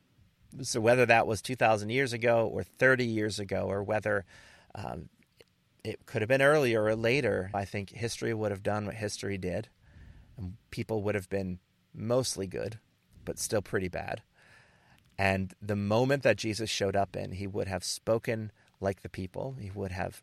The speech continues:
transformed whatever regular things that we take for granted today and turned them holy. And he would have shook those systems up and turned the world upside down.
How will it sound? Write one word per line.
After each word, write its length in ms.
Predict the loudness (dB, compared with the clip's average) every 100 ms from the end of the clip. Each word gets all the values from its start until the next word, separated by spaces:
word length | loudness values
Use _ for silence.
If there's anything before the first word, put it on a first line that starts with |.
| _
transformed 920 | -6 -4 -4 -8 -8 -2 0 0 -4
whatever 760 | -6 -6 -4 -2 0 2 0 -4 _ _ _ -18 -16 -12 -2
regular 520 | 0 2 0 0 -2
things 460 | -2 -4 -4 -6 -6
that 120 | -6
we 100 | -6
take 200 | -6 -8
for 100 | -8
granted 300 | -6 -6 -6
today 240 | -6 -6
and 100 | -6
turned 300 | -8 -8 -8
them 140 | -8 -10
holy. 440 | -6 -6 -6 -12 -14 -20 -20 -20 -20 -20 _
And 280 | -4 -2 -2
he 100 | -2
would 160 | 2 2
have 80 | 0
shook 500 | -4 -2 -2 -2 -4
those 300 | 0 0 0
systems 480 | -6 -6 -4 -2
up 200 | -2 -2
and 100 | -6
turned 220 | -4 -4 -2
the 60 |
world 220 | -4 -4
upside 300 | -6 -6 -6
down. 300 | -6 -8 -10